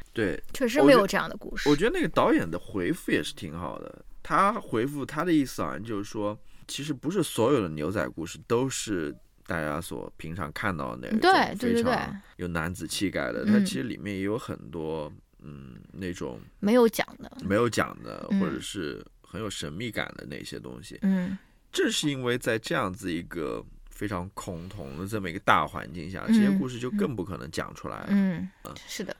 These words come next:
Speaker 1: 就跟比如说像军队啊，或者说像，<laughs> 像，像什么之类的这种
Speaker 2: <laughs> 嗯。
Speaker 1: 男性气概爆棚的这些，
Speaker 2: 嗯。
Speaker 1: 这些群体当中，
Speaker 2: 嗯。
Speaker 1: 这些故事肯定必然都存在的。
Speaker 2: 嗯。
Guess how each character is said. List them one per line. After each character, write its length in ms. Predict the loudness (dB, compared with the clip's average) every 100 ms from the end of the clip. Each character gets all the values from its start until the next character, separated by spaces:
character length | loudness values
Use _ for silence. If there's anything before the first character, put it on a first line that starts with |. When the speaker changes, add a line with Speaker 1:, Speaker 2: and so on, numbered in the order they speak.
| -4
Speaker 1:
就 160 | -2
跟 320 | 2 2 2 -6 -16 _ _ _ -8
比 60 | -8
如 60 |
说 160 | -6 -6
像 200 | -6 -8
军 260 | -6 -6 0
队 180 | 4 4
啊， 180 | 2 -2 -6
或 80 | -8
者 80 |
说 140 | -8 -8
像， 180 | -6 -6 -4
<laughs> 200 | -6 -6
像， 160 | -8 -6 -6
像 200 | -6 -8
什 120 | -8
么 120 | -10
之 160 | -10 -4
类 160 | -2 6
的 160 | 6
这 160 | 8 4
种 120 | 2 -8 -12 -14
Speaker 2:
<laughs> 260 | -16 -18 -8
嗯。 80 | -4
Speaker 1:
男 160 | -2
性 200 | -2 -4
气 220 | -6 -6 -2
概 140 | -2
爆 280 | 0 2 2
棚 280 | 0 -8 -6
的 100 | -6
这 180 | -4 -4
些， 280 | -4 -8 -8 -4
Speaker 2:
嗯。 200 | -2 -2
Speaker 1:
这 120 | -4 -6
些 220 | -6 -10 -14 -20 -20 -14
群 220 | -12 -10
体 160 | -10 -8
当 260 | -8 -8
中， 100 | -12 -6
Speaker 2:
嗯。 80 | -4
Speaker 1:
这 80 | -4
些 80 | -4
故 160 | -4
事 140 | -4 -6
肯 160 | -8
定 100 | -10 -6
必 60 | -2
然 160 | -2
都 120 | -2 -4
存 260 | -6 -8
在 220 | -4 -4
的。 80 | -2
Speaker 2:
嗯。 300 | -2 -2 -4